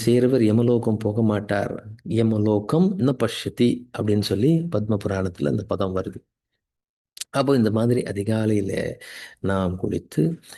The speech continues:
பிறகு புத்தாடை அணிந்து, என்ன, நல்ல புத்தாடை அணிகிறோம். என்ன, அன்னைக்கு, அன்னைக்கு பகவானை வரவேற்கிறோம். என்ன, அஹ், எல்லாரும் ராமர், அஹ், இருந்தபோது,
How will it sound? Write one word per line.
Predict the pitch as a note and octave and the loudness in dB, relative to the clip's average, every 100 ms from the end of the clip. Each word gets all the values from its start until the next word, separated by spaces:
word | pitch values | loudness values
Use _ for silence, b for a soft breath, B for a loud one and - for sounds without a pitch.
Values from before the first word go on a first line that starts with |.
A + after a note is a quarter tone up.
| _ | _
பிறகு | A#2 A#2 G#2+ | 0 2 2
புத்தாடை | - A#2+ A#2+ A#2+ G#2+ G2+ G2 | 0 -2 0 -2 0 0 -2
அணிந்து, | - G#2+ G#2+ G#2 G#2 A#2+ G#2+ A#2 - _ _ | -2 0 2 4 4 4 2 -4 -14 _ _
என்ன, | - A2+ C3 D3 | -8 -4 -2 -2
நல்ல | A2 G#2+ A2 A2 | -2 0 0 0
புத்தாடை | G#2+ G#2 - A2+ G#2 G2 | -2 -6 -4 -2 -2 -2
அணிகிறோம். | G#2 G#2 - - | -6 -8 -10 -10
என்ன, | - A2+ A2+ | -4 0 2
அன்னைக்கு, | A2 A2+ A#2 B B | 2 0 -4 B B
அன்னைக்கு | - C3+ D3 C3 | -2 0 2 2
பகவானை | A#2+ C#3+ D3+ D#3 C#3+ | 2 2 2 4 4
வரவேற்கிறோம். | G#2+ G#2+ G#2+ - - D2+ - - _ B B B _ - | 2 2 2 0 -2 -4 -6 -12 _ B B B _ -8
என்ன, | G#2+ B2 C3 B B B | -2 -2 -4 B B B
அஹ், | - - C#2+ A#1+ | -6 -4 -2 -2
எல்லாரும் | A#1 G#2+ A2+ A#2+ A#2+ A2+ | 0 2 2 2 2 2
ராமர், | G#2+ A2+ A2+ A2+ - - _ - | 2 2 0 -2 -10 -20 _ -8
அஹ், | - - E2 D#2+ - - - | -4 -2 -2 -4 -6 -8 -8
இருந்தபோது, | A#2 G#2 G#2+ G2+ G#2+ G#2+ A#2+ B2+ - | -4 0 0 0 0 2 2 -2 -6